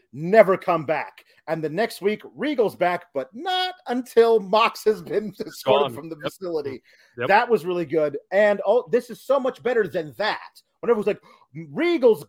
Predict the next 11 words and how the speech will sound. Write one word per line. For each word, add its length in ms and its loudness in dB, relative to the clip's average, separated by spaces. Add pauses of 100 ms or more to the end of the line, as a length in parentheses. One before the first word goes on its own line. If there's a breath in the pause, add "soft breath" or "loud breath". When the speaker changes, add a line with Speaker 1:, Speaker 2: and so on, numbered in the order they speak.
Speaker 1:
gone. 680 2 (380)
He 200 -6
wa-, 220 -2
he 140 -8
was 120 -8
going 380 4
to 60 -6
W 420 0
W 380 0
E 100 -6
'cause, 260 -6